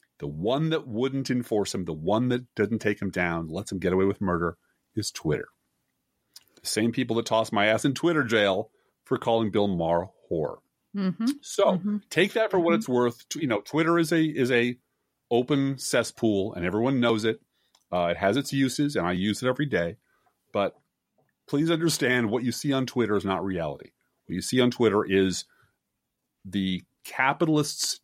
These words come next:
Speaker 1: dream of what they wanted it to be to maximize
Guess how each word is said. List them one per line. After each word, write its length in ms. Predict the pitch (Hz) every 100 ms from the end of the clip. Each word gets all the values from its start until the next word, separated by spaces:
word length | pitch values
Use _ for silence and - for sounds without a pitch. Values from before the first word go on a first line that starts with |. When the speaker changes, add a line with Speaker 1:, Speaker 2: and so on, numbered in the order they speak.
| 98
Speaker 1:
dream 680 | 92 107 127 110 95 90 87 _ _ -
of 200 | 92 85
what 360 | 85 98 120 - _ _ _ _ _
they 140 | - 101
wanted 420 | 87 95 123 120
it 160 | 139
to 120 | - 143
be 420 | 113 101 92 92
to 180 | - 95
maximize 920 | 87 92 104 - 107 95 98 98